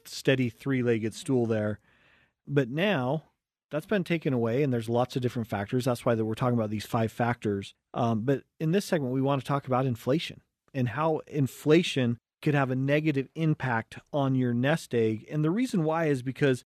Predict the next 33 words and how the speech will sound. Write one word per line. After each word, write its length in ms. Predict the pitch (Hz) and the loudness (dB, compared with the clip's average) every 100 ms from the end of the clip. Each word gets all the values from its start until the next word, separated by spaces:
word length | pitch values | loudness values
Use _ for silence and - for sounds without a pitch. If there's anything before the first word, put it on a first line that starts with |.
| _ _ - | _ _ -2
inflation 540 | 185 - 220 247 - 175 | -2 0 -2 -2 -2 -2
erodes 420 | 135 139 139 120 | 2 0 0 -2
your 100 | 110 | -4
wealth. 480 | 101 101 - _ - - - _ | -2 -2 -4 _ -20 -20 -20 _
And, 420 | 135 131 127 123 - _ _ _ _ - | -4 0 0 0 -4 _ _ _ _ -4
um, 220 | 131 127 - | -2 -2 -6
it, 160 | 113 - | -14 -8
it 220 | 160 - _ _ _ _ _ - | -8 -8 _ _ _ _ _ 0
doesn't 260 | 202 233 190 | 2 2 0
seem 220 | 208 170 | 0 2
like 240 | 139 - | 0 0
when 280 | 131 120 117 _ | 0 0 -4 _
food 300 | - 143 127 | -2 0 0
goes 160 | 113 | -2
up 180 | 117 - | -2 0
one 160 | 113 107 | -2 -2
percent 500 | 101 - 101 92 - | -6 -6 -8 -8 -12
or 320 | 101 92 98 _ _ | -12 -12 -16 _ _
something 240 | - 170 156 | -4 -2 0
goes 200 | 147 131 | 0 0
up 160 | 127 | -2
by 140 | 120 120 | -2 -4
the 80 | 110 | 0
cost 340 | 131 117 - | 2 2 0
of 80 | 104 | -4
two 160 | 123 | -2
percent, 460 | 107 107 110 101 95 _ - | -2 -4 -6 -6 -8 _ -2
that 120 | 156 | 4
doesn't 260 | 214 185 117 | 4 4 0
seem 440 | - - 165 151 | -4 -2 0 2
like 200 | 135 120 | 0 -2
a 60 | 110 | -4
lot. 280 | 107 90 | -6 -6